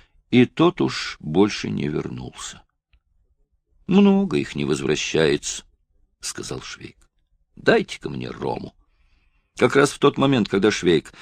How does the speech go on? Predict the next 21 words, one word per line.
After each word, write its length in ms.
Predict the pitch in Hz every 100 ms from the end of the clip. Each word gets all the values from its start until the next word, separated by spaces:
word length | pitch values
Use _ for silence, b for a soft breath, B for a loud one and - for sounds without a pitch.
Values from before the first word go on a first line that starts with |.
| B
заказывал 540 | - 104 110 101 85 78
себе 240 | - 82
вторую 600 | - - 110 196 214 85
рюмку 420 | 80 73 - 73
рому, 420 | 73 80 78 73 B B
в 100 | -
трактир 420 | - 101 - 92
вошёл 340 | 90 87 90 82
тайный 420 | - 82 73 71
агент 440 | 69 131 165 160 b b
Брэд 320 | - - 98
Шнейдер. 600 | - - 73 67 71 - B B
Окинув 460 | B 104 120 104 90
беглым 400 | 85 90 73 80
взглядом 500 | 73 - 82 78 78
пустой 380 | - 78 - 73
трактир 540 | - 71 - - 95
и 40 | 80
заказав 440 | 64 - 67 71
себе 240 | - 62 71
пиво, 340 | - 147 147